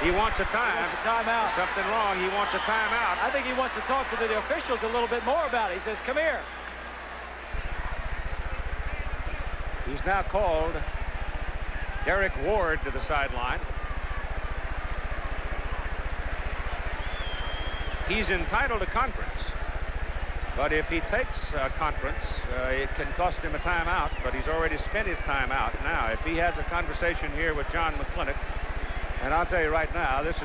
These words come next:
Speaker 1: one of the better officials you'll see work, and he's gonna grant him the courtesy of the conversation. It has to do with interpretation of rule, then, uh, that's where the additional timeout could be charged.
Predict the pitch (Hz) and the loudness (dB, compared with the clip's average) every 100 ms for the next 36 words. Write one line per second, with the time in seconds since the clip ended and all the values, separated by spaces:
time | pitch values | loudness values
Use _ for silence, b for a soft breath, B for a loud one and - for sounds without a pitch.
0 | 143 156 143 - 165 147 131 131 - 139 | -2 -2 -2 0 0 0 0 0 0 -2
1 | 139 143 139 156 139 180 143 - - - | -2 -2 0 0 2 2 2 0 -2 -2
2 | - - - - - - 117 123 143 156 | -2 -2 -2 -2 -2 -2 0 0 0 0
3 | 156 147 131 165 156 151 139 139 190 170 | -2 -2 -2 0 0 -2 -4 -2 0 0
4 | - 151 151 139 156 143 131 139 131 165 | -2 -2 0 2 0 0 -2 -2 0 0
5 | 165 139 180 185 - - - - - - | -2 -2 0 0 -2 -12 -14 -12 -12 -10
6 | - 143 - 147 156 156 143 135 - 151 | -4 -4 -4 -4 -2 -2 -4 -4 -2 -4
7 | - 165 156 151 131 123 202 151 131 147 | -2 -2 -2 -2 -4 -2 0 0 -2 -2
8 | 143 143 143 139 135 143 - 147 143 131 | -4 -2 0 0 0 -2 -4 -2 -2 -2
9 | - - - - - - 113 120 117 120 | -8 -10 -10 -10 -8 -6 -2 0 2 2
10 | 175 - - 156 147 151 143 - - 220 | 2 0 0 2 2 2 0 0 0 0
11 | - 180 - 208 196 | 2 0 2 0 2